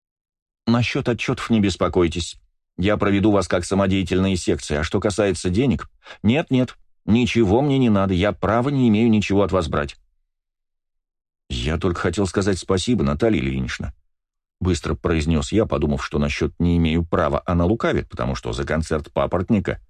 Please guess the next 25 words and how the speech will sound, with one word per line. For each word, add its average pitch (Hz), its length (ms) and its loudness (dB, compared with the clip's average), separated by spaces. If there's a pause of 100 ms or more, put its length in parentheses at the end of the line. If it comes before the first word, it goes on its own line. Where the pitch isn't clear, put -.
(240)
Василий 113 380 2
ей 104 180 0
точно 98 340 0
заплатил. 104 520 -2 (1000)
Сейчас - 340 -4
понятно, 110 360 0
почему 67 220 -4
она 67 140 0
не 76 80 2
хочет 69 300 -4
поднимать 78 380 0
этот - 140 -12
вопрос, 78 320 -2
чтобы 73 360 -2
не 90 140 2
спугнуть. 110 520 -2 (800)
Устала 101 460 2
от 64 120 -10
тоски 87 320 -2
в 64 80 0
одиночестве. 64 680 -2 (760)
Директор 76 560 0
пустого 98 520 0
кинотеатра. 82 760 -2 (440)
Хм. 69 180 0